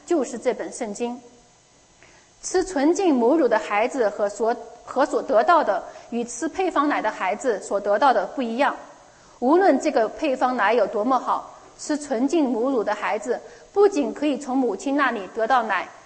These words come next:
使身体健壮起来，还有孩子和母亲之间情感的交流。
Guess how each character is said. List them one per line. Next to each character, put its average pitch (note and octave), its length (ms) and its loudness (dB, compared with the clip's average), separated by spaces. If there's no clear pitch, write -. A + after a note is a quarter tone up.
使 - 180 -10
身 D#4+ 260 4
体 A#3+ 260 -2
健 B3+ 280 0
壮 G#3+ 180 -4
起 - 140 -8
来， G3 220 -6
还 A#3 140 2
有 A#3 160 4
孩 G#3 340 -2
子 B3+ 240 -2
和 A#3+ 180 0
母 A#3+ 220 2
亲 B3 240 -4
之 A#3+ 100 -10
间 A#3 220 -6
情 A3 240 -10
感 A3+ 180 -4
的 - 100 -10
交 A3+ 240 2
流。 F3 220 -4